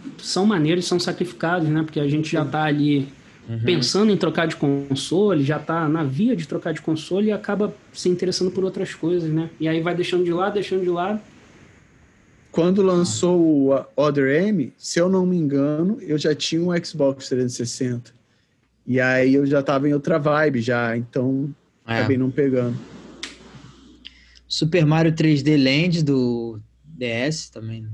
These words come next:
Speaker 3: não jogamos. E aqui é o z-, é o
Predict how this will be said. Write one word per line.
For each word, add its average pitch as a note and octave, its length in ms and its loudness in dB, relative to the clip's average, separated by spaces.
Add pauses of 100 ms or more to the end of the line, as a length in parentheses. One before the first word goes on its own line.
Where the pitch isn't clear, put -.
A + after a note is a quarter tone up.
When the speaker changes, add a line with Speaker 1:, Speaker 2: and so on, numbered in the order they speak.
(840)
Speaker 3:
não A#2 160 -16
jogamos. C3 560 -4 (840)
E D3 240 2
aqui C#3+ 260 0
é F3 60 6
o F3 100 4
z-, - 260 -2
é D3+ 80 4
o C#3 1300 4